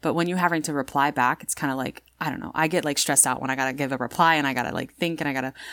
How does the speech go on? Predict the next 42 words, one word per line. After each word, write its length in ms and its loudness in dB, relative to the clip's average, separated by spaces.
be 100 2
on 100 4
my 100 4
toes. 440 8
<laughs> 80 -8
So 160 0
I 60 4
think 160 0
the 80 0
group 220 -2
aspect 420 -8
is 80 -8
gonna 160 -6
be 200 -4
pretty 240 -2
cool. 360 -6
I'm 140 -2
also 260 -2
going 160 0
to 80 0
start 500 -2
opening 440 -2
up 140 -8
some 220 -4
classes 800 -2
where 140 -4
I'm 100 -2
gonna 160 -4
do 520 -6
my 240 0
birth 260 -4
prep 180 -2
coaching, 540 -2
like, 280 -8
vibe 380 0
that 120 -4
I 80 0
do 240 -2
with 180 -6
my 100 -4
one-on-one 420 -4
clients. 380 -6